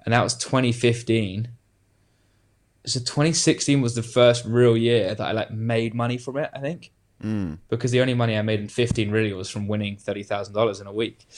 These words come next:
Speaker 1: <laughs> But otherwise, I really hadn't made much. So yeah, twenty sixteen was the real first year it was probably viable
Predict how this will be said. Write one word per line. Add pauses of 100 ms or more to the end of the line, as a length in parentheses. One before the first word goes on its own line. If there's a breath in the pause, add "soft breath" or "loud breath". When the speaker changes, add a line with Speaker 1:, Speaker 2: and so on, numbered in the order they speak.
(100)
Speaker 1:
<laughs>
But
otherwise, (220 loud breath)
I
really
hadn't
made
much. (640)
So
yeah,
twenty
sixteen (100)
was (200)
the
real
first
year
it
was
probably
viable